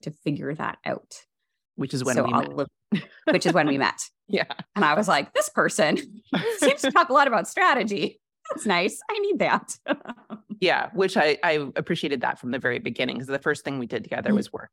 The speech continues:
Speaker 2: together in Authentic Visibility, I think. And then you joined the
Speaker 1: Mm-hmm.
Speaker 2: incubator a year ago. You're one of my pilot students. Um, and there's some
Speaker 1: Mm-hmm.
Speaker 2: other pilot students here as well. So I'm looking forward to getting them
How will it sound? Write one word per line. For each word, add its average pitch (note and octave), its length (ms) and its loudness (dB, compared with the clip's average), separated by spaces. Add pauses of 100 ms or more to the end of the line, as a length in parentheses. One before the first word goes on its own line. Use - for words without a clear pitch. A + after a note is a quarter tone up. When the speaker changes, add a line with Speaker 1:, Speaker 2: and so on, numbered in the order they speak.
Speaker 2:
together A#2+ 360 -4
in A2+ 100 -4
Authentic A2 420 -4
Visibility, A2+ 640 -2
I A2 60 -6
think. A2 260 -8
And A#2 140 -6
then A#2 100 -6
you A2+ 80 -6
joined A2 260 -4
the G#3 60 2
Speaker 1:
Mm-hmm. G#3 120 4
Speaker 2:
incubator - 440 -4
a - 80 -6
year - 220 -6
ago. - 420 -6
You're A#2+ 140 -4
one A2 160 -4
of A2+ 80 -2
my - 200 -6 (100)
pilot - 380 -4
students. - 640 -8 (560)
Um, F3 160 0
and E3+ 80 0
there's F3 80 0
some F3+ 100 0
Speaker 1:
Mm-hmm. B3 40 4
Speaker 2:
other D4+ 100 2
pilot - 260 -2
students - 280 -6
here C3 100 -2
as B2 100 -6
well. C3+ 200 0
So - 100 -4
I'm A#2+ 260 -2
looking C#3+ 300 -6
forward B2 240 -2
to A#2+ 120 -6 (180)
getting B2+ 340 -2
them B2+ 520 -2